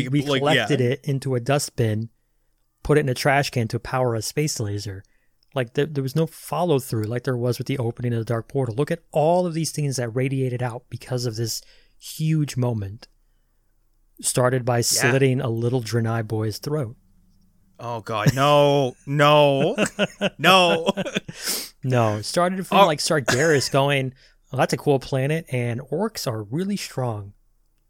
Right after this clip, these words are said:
Speaker 1: Let's use that.
Speaker 2: Yeah.
Speaker 1: Yeah. Yeah, yeah, yeah. But I think that,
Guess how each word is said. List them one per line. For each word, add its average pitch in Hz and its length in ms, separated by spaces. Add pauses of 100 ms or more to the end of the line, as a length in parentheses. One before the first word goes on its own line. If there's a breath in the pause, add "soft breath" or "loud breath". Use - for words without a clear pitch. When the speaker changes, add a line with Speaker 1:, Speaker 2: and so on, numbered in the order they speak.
(520)
Speaker 1:
Let's 120 180
use 113 240
that. 90 80
Speaker 2:
Yeah. 78 160 (840)
Speaker 1:
Yeah. 104 260 (560)
Yeah, 107 200
yeah, 101 100
yeah. 104 200 (720 loud breath)
But 185 380 (360)
I 139 120
think 180 300
that, 170 240